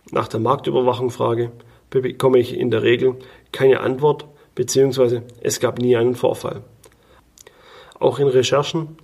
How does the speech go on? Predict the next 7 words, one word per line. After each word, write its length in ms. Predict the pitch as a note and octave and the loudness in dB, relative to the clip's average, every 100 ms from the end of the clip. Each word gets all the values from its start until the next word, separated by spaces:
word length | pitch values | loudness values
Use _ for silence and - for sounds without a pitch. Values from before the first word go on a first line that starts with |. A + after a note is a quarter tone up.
| - | -8
habe 180 | C3+ | -2
ich 100 | C3+ | -2
selten 300 | - C#3 D3 | 2 2 2
Informationen 720 | C#3+ B2+ B2 B2 - B2 C3 | -2 -2 -2 -4 -2 0 2
gefunden, 580 | D3 C3 C#3 A#2+ C3 B2+ - _ - - - | 0 0 0 0 -8 -14 -20 _ -20 -20 -6
dass 180 | C#3+ | -6
Produkte, 760 | - B2+ B2+ E3 D#3+ - D3+ D3+ | 0 0 0 -4 -2 0 0 -2